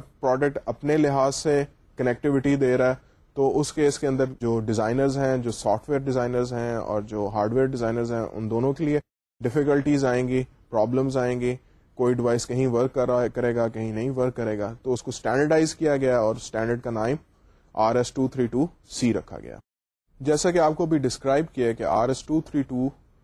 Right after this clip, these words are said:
سی جو ہے، یہ ایک کنیکٹیوٹی کا پروٹوکول ہے۔ جب کمپیوٹر کے ساتھ اس کیبل کو کنیکٹ کیا جا رہا ہے، تو کسی کنیکٹر کی مدد سے کیا جا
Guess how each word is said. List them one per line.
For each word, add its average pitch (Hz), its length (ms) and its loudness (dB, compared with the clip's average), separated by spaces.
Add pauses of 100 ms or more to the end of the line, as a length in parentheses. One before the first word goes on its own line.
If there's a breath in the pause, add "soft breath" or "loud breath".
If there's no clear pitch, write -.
(180)
سی 147 300 0
جو 127 200 -2
ہے، 113 160 0
یہ 123 120 -2
ایک 123 180 -4
کنیکٹیوٹی 123 520 -6
کا 127 100 -4
پروٹوکول 98 600 -14
ہے۔ - 100 -16 (1120 soft breath)
جب 151 220 2 (320)
کمپیوٹر 143 380 2
کے 180 100 2
ساتھ 170 220 2
اس 165 140 -2
کیبل 160 260 2
کو 160 100 -2
کنیکٹ 147 320 -2
کیا 131 180 2
جا 117 160 4
رہا 117 80 2
ہے، 120 40 0
تو 131 100 -4 (100)
کسی 131 200 -6
کنیکٹر 131 420 -2
کی 147 100 -2
مدد 117 240 -2
سے 113 140 -10
کیا 90 260 -10
جا - 100 -12